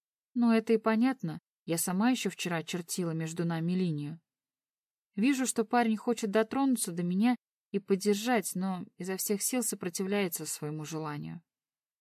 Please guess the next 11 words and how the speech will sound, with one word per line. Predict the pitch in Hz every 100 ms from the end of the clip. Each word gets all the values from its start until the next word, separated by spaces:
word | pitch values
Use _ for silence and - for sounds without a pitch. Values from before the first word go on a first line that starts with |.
| _ _ _ _ _
И | -
я | 180 202
тоже | 269 262 196
хочу | - 170 -
его | 196 175
тёплых | 170 - 208 180 165
объятий. | 160 156 196 202 - 170 _ _ _ _ _ _ _ _ -
За | 180
эту | 233 233 208
идиотскую | - 247 - - 196 196
ночь | 277 311